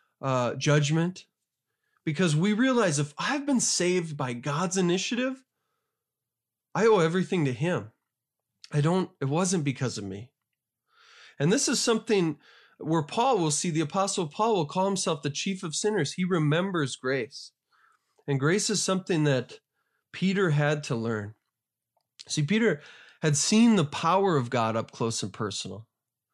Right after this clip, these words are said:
but he needed to learn the grace of God. And for that, I wanna go to Acts chapter two. So if you've got a Bible handy, go ahead and, uh, and flip back a little bit, uh, in the New Testament to Acts chapter two. And we're gonna look at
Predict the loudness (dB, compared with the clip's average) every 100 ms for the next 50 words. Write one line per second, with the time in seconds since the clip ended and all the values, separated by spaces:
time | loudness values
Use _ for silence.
0 | _ _ _ _ 2 4 4 2 0 0
1 | 2 4 2 0 0 0 -2 -4 -4 -4
2 | -4 -4 -6 -6 -4 0 0 -2 -6 _
3 | _ _ -8 -2 0 2 0 0 0 -2
4 | 0 0 -2 0 0 0 -2 0 -2 -2
5 | -6 -2 2 2 2 2 2 2 2 2
6 | 0 0 2 2 2 2 0 0 -4 -8
7 | _ -20 _ -8 -2 -2 0 0 0 0
8 | 0 0 0 0 -2 -4 -8 -4 -4 -4
9 | -2 -2 -2 -2 -2 -2 -2 -4 -2 -2
10 | 0 -2 -2 -2 -2 -4 -2 -2 0 0
11 | 0 0 0 0